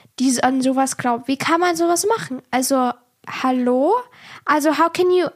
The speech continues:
how, wie kannst du Respekt für dich selbst haben, wenn du sowas sagst? So, Entschuldigung mal. So, denk mal für dich selbst. Bitte, also, echt.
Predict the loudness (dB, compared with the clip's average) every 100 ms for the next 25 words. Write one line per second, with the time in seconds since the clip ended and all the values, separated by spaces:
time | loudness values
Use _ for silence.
0 | -10 -2 -2 -2 0 0 2 0 2 0
1 | 0 0 0 -2 -2 -4 -2 0 2 2
2 | 0 -2 -4 -2 -2 -2 -2 -4 -6 -8
3 | -8 -6 -6 -8 -18 -20 -20 -20 -20 -16
4 | -2 0 2 0 -4 -2 2 2 2 0
5 | -2 -2 -2 -4 -8 -20 -20 -6 -4 0
6 | 0 2 2 0 0 0 0 0 2 4
7 | 2 0 -6 -6 -6 -10 _ _ _ _
8 | _ -4 -2 -4 -6 -8 -6 -4 -2 -4
9 | -6 _ _ -4 -2 -4 -8